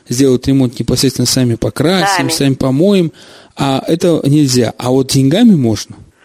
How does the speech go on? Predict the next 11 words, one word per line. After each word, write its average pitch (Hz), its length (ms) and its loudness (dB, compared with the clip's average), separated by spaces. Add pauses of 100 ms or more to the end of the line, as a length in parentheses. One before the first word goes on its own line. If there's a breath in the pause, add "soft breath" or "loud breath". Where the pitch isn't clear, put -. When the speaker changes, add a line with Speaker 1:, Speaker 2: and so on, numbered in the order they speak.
(200 soft breath)
Speaker 2:
Ну, 180 600 0
деньгами 196 480 -2
можно, 285 380 0
но 220 80 0
я 233 420 2
имею 240 320 0
в 233 40 -10
виду 247 280 -2
не 240 340 0 (300)
дать 330 260 0 (160)
деньги, 220 640 0